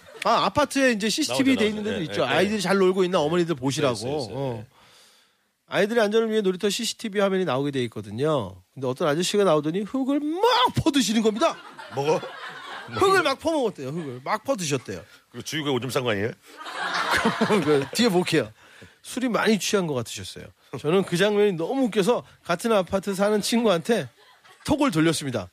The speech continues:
Speaker 1: 제가 발이 좀 넓거든요. "야, 지금 티비 켜서 칠십팔 번 틀어봐. 대박.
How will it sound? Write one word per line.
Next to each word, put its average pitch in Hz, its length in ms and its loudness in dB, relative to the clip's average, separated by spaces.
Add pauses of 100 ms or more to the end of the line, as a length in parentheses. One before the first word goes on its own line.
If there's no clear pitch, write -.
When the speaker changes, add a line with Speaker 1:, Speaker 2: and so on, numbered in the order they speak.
(300)
Speaker 1:
제가 175 280 2
발이 165 280 -2
좀 208 140 -2
넓거든요. 143 560 0 (760)
"야, 143 180 -2 (120)
지금 175 280 -6
티비 202 240 -4
켜서 185 280 0
칠십팔 214 400 -2
번 190 140 0
틀어봐. 160 320 -2 (140)
대박. 147 460 0